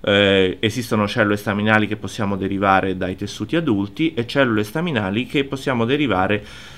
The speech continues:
dagli embrioni. Eh, l'associazione Coscioni da anni si batte perché tutte queste strade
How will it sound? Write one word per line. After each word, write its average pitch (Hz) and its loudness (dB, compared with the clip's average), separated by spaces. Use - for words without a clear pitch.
dagli 98 4
embrioni. 92 0
Eh, 120 10
l'associazione 117 6
Coscioni 160 0
da 131 8
anni 147 2
si 151 -2
batte 113 4
perché 123 -4
tutte 196 0
queste 131 -2
strade 95 2